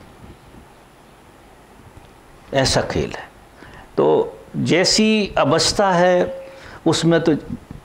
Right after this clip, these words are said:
परिवर्तन होना सहज बात है। दूसरी बात, आदमी को कभी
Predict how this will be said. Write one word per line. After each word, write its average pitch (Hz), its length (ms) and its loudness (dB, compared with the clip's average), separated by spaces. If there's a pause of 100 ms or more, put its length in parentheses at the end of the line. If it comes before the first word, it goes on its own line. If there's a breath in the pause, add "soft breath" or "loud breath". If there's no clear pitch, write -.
(300)
परिवर्तन 139 560 4
होना 113 320 4 (1040)
सहज 147 460 0
बात 82 360 -2
है। - 80 -20 (800 loud breath)
दूसरी 220 540 2
बात, 185 800 0 (420)
आदमी 190 540 2
को 160 440 2 (640)
कभी 196 480 2